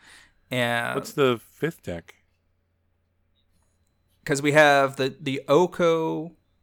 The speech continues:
Speaker 1: Saddle Up for a Wild Ride. We have Izzet Quick Draw. And then we have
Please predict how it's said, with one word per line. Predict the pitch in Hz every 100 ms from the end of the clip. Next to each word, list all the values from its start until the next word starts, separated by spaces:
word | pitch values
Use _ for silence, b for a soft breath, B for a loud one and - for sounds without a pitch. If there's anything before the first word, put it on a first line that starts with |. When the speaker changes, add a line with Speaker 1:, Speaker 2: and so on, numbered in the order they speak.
| _ _
Speaker 1:
Saddle | - 139 135 147
Up | 147
for | 135
a |
Wild | 135 131 131
Ride. | 123 110 120 147
We | 131
have | 120 120 120 120 _ -
Izzet | 143 143 160
Quick | - 139 -
Draw. | 117 107 123 175 165
And | 127
then | 123
we | 123
have | 123 123 120 120 120 120